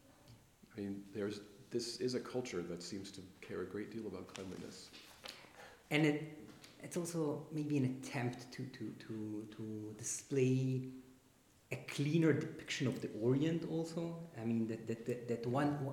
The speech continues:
Speaker 2: if one imagines the Orient in the beginning of the twentieth century,
Speaker 1: Right.
Speaker 2: he imagines some kind of a hectic city.
Speaker 1: And filthy.
Speaker 2: And filthy.
Speaker 1: And schmutzig, yeah.
Speaker 2: Exactly. I
Speaker 1: Yeah.
Speaker 2: mean,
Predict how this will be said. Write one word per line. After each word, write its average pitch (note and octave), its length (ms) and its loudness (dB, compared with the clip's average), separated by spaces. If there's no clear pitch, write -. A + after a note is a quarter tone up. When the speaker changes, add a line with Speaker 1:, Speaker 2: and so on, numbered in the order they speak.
Speaker 2:
if B2+ 180 -6
one C#3 200 2
imagines A#2+ 720 4
the A2 120 -4
Orient G2 680 -4
in G2+ 100 -6
the - 60 -10
beginning G3+ 300 -8
of - 120 -12
the - 80 -16
twentieth C#3 360 -4
century, D#3+ 600 0
Speaker 1:
Right. F#2 160 -2
Speaker 2:
he B2+ 60 6
imagines B2+ 500 6
some A2+ 120 0
kind A2+ 180 0
of G#2 80 -4
a A2 40 -4
hectic - 480 -6
city. D#3 680 0
Speaker 1:
And F2+ 120 -2
filthy. G2 420 -4
Speaker 2:
And B2+ 100 2
filthy. E3 640 4
Speaker 1:
And - 80 -2
schmutzig, - 380 -6
yeah. F2+ 80 -6
Speaker 2:
Exactly. A#2+ 720 -4
I A2+ 40 -4
Speaker 1:
Yeah. A2 60 0
Speaker 2:
mean, A#2 420 0